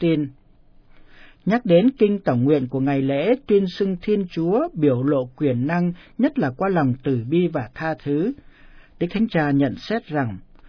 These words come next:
có những nhà thần học đứng trước bao nhiêu điều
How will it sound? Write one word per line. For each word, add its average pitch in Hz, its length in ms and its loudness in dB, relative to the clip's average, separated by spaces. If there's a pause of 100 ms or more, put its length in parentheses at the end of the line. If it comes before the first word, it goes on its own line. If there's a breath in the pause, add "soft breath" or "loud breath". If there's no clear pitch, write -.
(260 soft breath)
có 254 100 2
những 269 220 4
nhà 180 200 4
thần 143 280 2
học 139 200 0 (120)
đứng 208 300 0
trước 339 300 -4
bao 226 200 0
nhiêu 214 200 4
điều 151 260 2